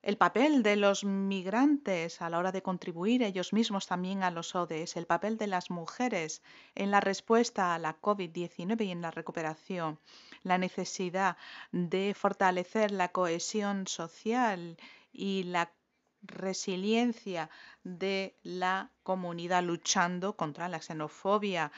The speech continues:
contra los migrantes y, por supuesto, la pertinencia del pacto para una migración regular, segura y ordenada como respuesta a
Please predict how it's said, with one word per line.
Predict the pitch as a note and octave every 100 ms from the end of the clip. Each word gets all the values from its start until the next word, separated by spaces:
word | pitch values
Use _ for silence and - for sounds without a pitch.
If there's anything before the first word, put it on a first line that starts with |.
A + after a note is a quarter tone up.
| -
contra | F#3 E3+ D#3+ D#3
los | D#3+ F3
migrantes | E3 D#3+ D#3+ D#3 D#3
y, | D#3
por | D#3+
supuesto, | D#3 F3+ F#3 - D3+ - - - - _ _ _ _ _ _ _ _ _ _
la | E3 D#3 D#3
pertinencia | E3 D#3+ - E3+ E3+ F3 - F#3+ F3 F3+ - - _
del | - F3+ F3+ F3
pacto | E3+ F#3 F#3 - - G#3
para | D#3+ D#3 D3+
una | D#3 E3 F3+ F#3 - - -
migración | F3 F3 D#3+ D#3 D#3 - F3 E3+ F3+ E3+
regular, | E3+ D3 E3 D#3+
segura | - D#3 D#3
y | D3+
ordenada | D3 D3+ D#3+ D#3 E3
como | - G3 A3+
respuesta | A#3 F#3 - - F#3 - - G3 - - - -
a | F3+ F3+ F#3